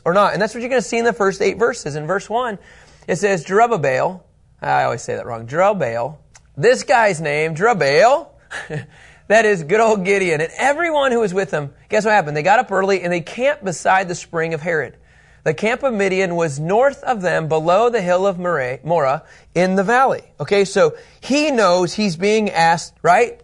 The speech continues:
to walk into this scenario. And it says in verse two, the Lord said to Gideon, "You have too many people for me to hand the Midianites over to you." So this battle, you got too many soldiers.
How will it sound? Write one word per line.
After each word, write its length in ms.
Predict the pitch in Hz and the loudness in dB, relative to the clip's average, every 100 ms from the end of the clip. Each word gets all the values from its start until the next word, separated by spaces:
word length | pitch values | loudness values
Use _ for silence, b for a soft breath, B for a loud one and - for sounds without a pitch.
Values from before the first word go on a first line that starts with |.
| _ | _
to 140 | 185 | -4
walk 280 | 165 160 - | 0 -2 -2
into 200 | 151 139 | -8 -8
this 160 | 131 127 | -10 -12
scenario. 420 | 139 131 120 120 _ _ _ _ _ _ B B - | -8 -4 -6 -8 _ _ _ _ _ _ B B -2
And 100 | 196 | 0
it 40 | |
says 240 | 285 294 | 4 2
in 80 | 269 | 2
verse 200 | 220 202 | 0 -2
two, 200 | - 226 | -4 -2
the 100 | 190 | 0
Lord 240 | 180 226 196 | 2 0 0
said 220 | 202 185 | -4 -4
to 40 | |
Gideon, 460 | 170 214 180 120 - _ b b b _ _ | -4 -4 -4 -6 -12 _ b b b _ _
"You 120 | - | -2
have 120 | - - | -2 -2
too 140 | 233 | -4
many 160 | 240 196 | -2 -2
people 240 | 214 185 | -4 -6
for 120 | 165 | -6
me 120 | 175 | -4
to 100 | 165 | -4
hand 180 | 147 180 | -2 -4
the 60 | 170 | -2
Midianites 540 | 170 190 170 156 147 | -4 -2 -2 -2 -2
over 260 | - 147 147 | -6 -6 -6
to 140 | - | -8
you." 120 | 143 | -12
So 120 | 120 175 | -4 -2
this 160 | 240 | -2
battle, 480 | 175 233 254 302 269 - | 0 2 4 4 0 -6
you 100 | 160 | -4
got 240 | 160 - | -4 -4
too 160 | - 214 | -12 -10
many 160 | 196 | -8
soldiers. 560 | 156 - 139 123 123 | -10 -10 -10 -10 -18